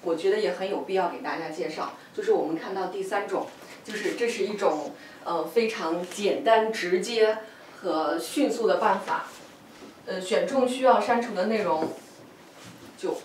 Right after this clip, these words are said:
可以了。然后我建议大家用的就是第一种和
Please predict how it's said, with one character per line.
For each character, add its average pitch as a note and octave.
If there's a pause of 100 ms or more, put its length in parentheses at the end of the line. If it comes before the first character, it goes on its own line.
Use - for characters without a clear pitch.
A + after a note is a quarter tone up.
可 E3
以 D#3+
了。 - (1500)
然 F#3
后 G#3
我 -
建 C4
议 -
大 G3
家 G#3
用 A3
的 E3+
就 G3+
是 F#3+
第 A#3
一 B3
种 -
和 D#4